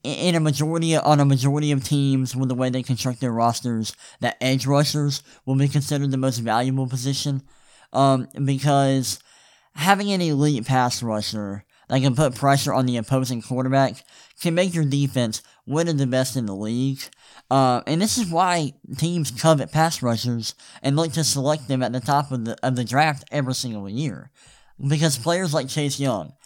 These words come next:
and T J Watt are extremely rare, um, and they can change the outlook of a team's defense. Um, but,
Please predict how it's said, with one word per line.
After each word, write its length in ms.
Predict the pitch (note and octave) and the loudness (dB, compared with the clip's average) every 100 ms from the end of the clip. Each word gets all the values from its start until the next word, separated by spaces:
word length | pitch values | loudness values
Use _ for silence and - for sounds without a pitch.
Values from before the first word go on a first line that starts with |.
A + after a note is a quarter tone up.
| _ _ | _ _
and 180 | - C3+ | -4 0
T 80 | D3 | 0
J 160 | C3+ | 0
Watt 340 | C3 B2+ G#2+ - - - - | 0 0 0 -4 -16 -10 0
are 200 | D3 - | 0 0
extremely 720 | D3 A#2+ A2+ D3 E3 D#3 B2+ | -2 -4 -4 -4 -2 0 -2
rare, 560 | G2+ G#2 B2 C#3+ D3 - _ - - - | -2 -2 0 0 -2 -8 _ -20 -6 4
um, 240 | C#3 C3 - | 6 4 2
and 140 | C#3+ | 0
they 80 | D#3 | 0
can 160 | D#3 | 0
change 380 | C#3+ D#3 D#3+ D3 | 0 -2 -2 -4
the 120 | C3 | -2
outlook 420 | G#2 B2 F#2 A#2 B2+ | 0 0 -2 -8 -6
of 100 | A2+ | -6
a 60 | |
team's 340 | G#2 A#2 G#2 - | -6 -6 -6 -4
defense. 760 | C3 B2 F2+ C2+ - - - - - - - - | -2 -2 -6 -12 -10 -10 -10 -16 -20 -20 -20 -4
Um, 460 | C#3 D3 C#3+ C#3 - _ _ - | 2 4 4 2 -2 _ _ -4
but, 520 | C#3+ E3 E3 D3 - | 2 4 4 2 -2